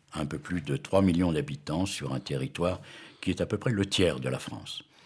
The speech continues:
Un pays coincé entre deux géants, l'Argentine et le Brésil, et qui a dû souvent faire face aux convoitises de ses grands voisins. Autre caractéristique, l'Uruguay,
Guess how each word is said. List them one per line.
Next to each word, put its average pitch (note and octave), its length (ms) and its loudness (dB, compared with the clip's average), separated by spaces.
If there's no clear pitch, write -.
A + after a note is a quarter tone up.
Un D#2+ 60 0
pays G2 280 4
coincé C3+ 640 6
entre F#2+ 240 0
deux A2+ 180 4
géants, B1+ 420 0
l'Argentine G2 840 2
et F#2+ 80 -2
le F2 80 -2
Brésil, D2 500 -4
et C3 140 4
qui - 120 2
a F2+ 60 8
dû F2 320 0
souvent A#2 400 2
faire - 260 -6
face - 380 -2
aux C2+ 60 -6
convoitises E2 640 0
de - 120 -10
ses - 260 -2
grands A2 200 -8
voisins. G#2+ 340 -4
Autre D3 360 2
caractéristique, - 1000 -6
l'Uruguay, A#2 600 4